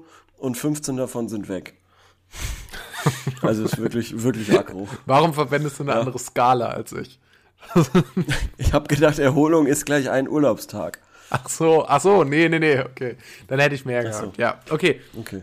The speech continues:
Speaker 2: Ähm, nee, das ist Quatsch. Shit, ich hoffe, jetzt nimmt's noch auf. Jetzt bin ich hier grad schon wieder irgendwo hängen geblieben. Ich muss echt vorsichtig sein mit dem, was ich hier mache,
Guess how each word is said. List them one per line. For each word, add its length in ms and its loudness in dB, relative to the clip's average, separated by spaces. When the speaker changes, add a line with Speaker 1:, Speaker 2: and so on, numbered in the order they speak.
Speaker 2:
Ähm, 240 2
nee, 120 -4
das 200 -6
ist 140 -18
Quatsch. 300 -4
Shit, 340 0
ich 140 -12
hoffe, 160 -6
jetzt 180 -10
nimmt's 220 -8
noch 180 -6
auf. 240 0
Jetzt 140 -10
bin 100 -6
ich 80 -8
hier 80 -6
grad 160 -8
schon 120 -10
wieder 100 -4
irgendwo 180 -4
hängen 220 -2
geblieben. 280 -4
Ich 140 -10
muss 220 -4
echt 260 -2
vorsichtig 560 0
sein 280 -4
mit 320 -6
dem, 180 2
was 120 2
ich 80 -8
hier 80 -4
mache, 200 4